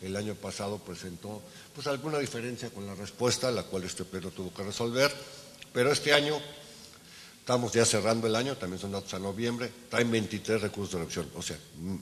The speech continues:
menos de la mitad de los recursos de revisión. Quiere decir que la delegación está contestando mucho mejor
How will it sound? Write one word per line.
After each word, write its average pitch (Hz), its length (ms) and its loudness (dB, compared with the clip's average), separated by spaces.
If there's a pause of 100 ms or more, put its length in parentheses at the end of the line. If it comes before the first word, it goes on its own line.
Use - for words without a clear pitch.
menos 113 500 2
de 92 80 0
la 92 140 4
mitad 101 360 0
de 135 80 -4
los 90 140 -4
recursos 90 340 -8
de 87 60 -6
revisión. 110 320 -4 (420)
Quiere 110 140 4
decir 117 180 2
que 104 120 -2
la 95 60 2
delegación 92 340 2
está 113 160 0
contestando 107 720 -8
mucho 95 280 -10
mejor 110 380 -8